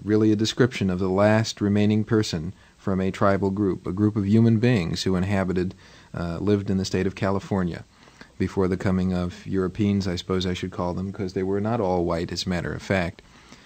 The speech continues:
Uh, and I wonder about the feelings we have about the disappearance of intact, complete cultural groups,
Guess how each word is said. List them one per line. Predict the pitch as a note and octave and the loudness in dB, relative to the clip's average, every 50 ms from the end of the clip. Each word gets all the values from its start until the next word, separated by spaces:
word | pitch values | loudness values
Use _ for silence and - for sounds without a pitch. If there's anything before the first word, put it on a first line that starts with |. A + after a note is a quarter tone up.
| - _ _ | -20 _ _
Uh, | - F#2 F#2 F2+ F2+ - - | -4 -4 -2 -2 -4 -6 -4
and | - G#2 G2 F#2+ F#2 - - - | -2 -2 0 0 -2 -6 -10 -4
I | - G#2+ G#2 | -2 0 2
wonder | G#2+ B2 C3+ C3+ B2 G#2+ | 4 4 4 6 6 6
about | G2+ G2 G#2+ G#2+ G#2 G#2 G#2 - - - - - - - _ _ | 6 4 4 4 4 4 2 0 -6 -16 -20 -20 -20 -20 _ _
the | G#2 G#2 | -6 -4
feelings | - B2+ C3 B2+ A#2 A2+ G#2+ G#2 | 0 0 2 2 2 2 2 2
we | G#2 B2+ C#3+ D3+ | 4 4 4 4
have | C3 A2 F#2+ F2 F#2 G#2 A2 A#2+ | 4 2 2 0 -2 -4 -4 -4
about | F2 G#2 G#2 G#2 A2+ A2 | -4 -2 0 0 0 0
the | A2+ | 0
disappearance | A2+ B2+ B2 - C3 B2+ - B2 A#2+ A#2 A#2 A#2 - | 0 0 0 0 -2 0 2 2 2 2 2 0 0
of | - G2+ G2+ G2 A2 - _ _ _ _ _ _ _ _ _ _ - | 0 -2 -2 -2 -6 -12 _ _ _ _ _ _ _ _ _ _ 0
intact, | B2+ C3+ C#3 - D3+ C#3+ C3 C3 C3 - - _ - | 0 0 2 2 2 2 2 0 -2 -6 -16 _ -2
complete | - A2+ G#2+ - - D3 C3+ B2+ - - | -2 -2 -2 2 2 2 2 2 -2 -2
cultural | - F3+ F#3 F3+ - - G#2+ F#2+ | 0 0 0 0 -2 -6 -6 -6
groups, | F2+ F2+ F#2 E2+ C#2+ - - - - - | -6 -4 -6 -6 -6 -6 -10 -14 -16 -16